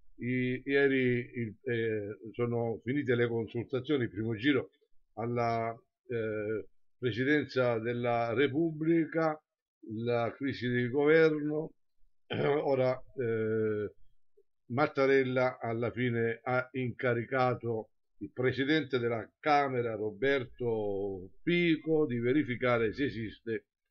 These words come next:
o no la possibilità di, eh, ripartire con, eh, l'esecutivo,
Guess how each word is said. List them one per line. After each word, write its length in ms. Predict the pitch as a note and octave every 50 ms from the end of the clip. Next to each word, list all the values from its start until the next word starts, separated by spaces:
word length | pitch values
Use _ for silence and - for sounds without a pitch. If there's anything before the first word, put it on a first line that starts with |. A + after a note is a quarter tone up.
| _ _ -
o 140 | C#3 C#3
no 280 | C3 A#2+ G#2 G2+ - - -
la 220 | - A#2+ A#2+ A#2 - -
possibilità 840 | C#3+ D3 B2+ - - - C#3+ B2 A#2 A2 A2+ A2 F#2 G2+ G#2 G2+ - _ _ _ _ _ _ _ _ _ _ _ _
di, 240 | G2+ A2 B2+ C3+
eh, 460 | C3+ C3+ _ - B2+ A#2 A#2 A#2 A2+ G#2+
ripartire 920 | B2+ D3+ D#3 C3 C#3 D3 C3+ B2 - _ - C3+ C3+ C3 C3 B2+ B2 A#2
con, 380 | - A#2+ A#2+ B2 A#2 A#2 A#2 A#2
eh, 1400 | A#2 A#2 A2 - - _ - - - - - - - - - - A2 A2 G#2+ A2 G#2+ G#2 G2+ G2+ G2 G2 F#2+ F#2 F#2+ G#2+
l'esecutivo, 1400 | C3 D#3 D#3+ C#3+ - C3+ D3 D3 C#3 B2 C3+ D3+ C3+ A#2 C3 C#3 D3 C#3+ C3+ A#2 A#2+ A#2 A2+ A2 G#2+ G#2 F#2 -